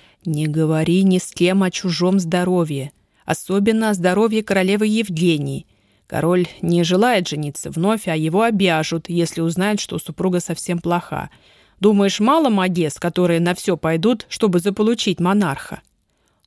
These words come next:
Но разве не король решает, на ком жениться? Виос продолжал пугать и удивлять странностями. И неужели здоровье королевы тайна?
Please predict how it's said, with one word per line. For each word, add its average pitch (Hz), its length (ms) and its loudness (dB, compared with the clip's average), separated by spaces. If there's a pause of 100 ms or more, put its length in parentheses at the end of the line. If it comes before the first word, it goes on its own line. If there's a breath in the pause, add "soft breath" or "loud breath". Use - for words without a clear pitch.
Но 156 180 -4
разве 180 380 0
не 180 160 4
король 202 420 2
решает, 214 560 0
на 175 100 0
ком 165 220 -2
жениться? 165 600 -4 (600)
Виос 156 400 -4
продолжал 202 540 0
пугать 208 500 0
и - 60 -6
удивлять 202 520 2
странностями. 143 840 -8 (440 soft breath)
И 240 140 2
неужели 220 760 4
здоровье 196 500 2
королевы 190 540 2
тайна? 160 580 -4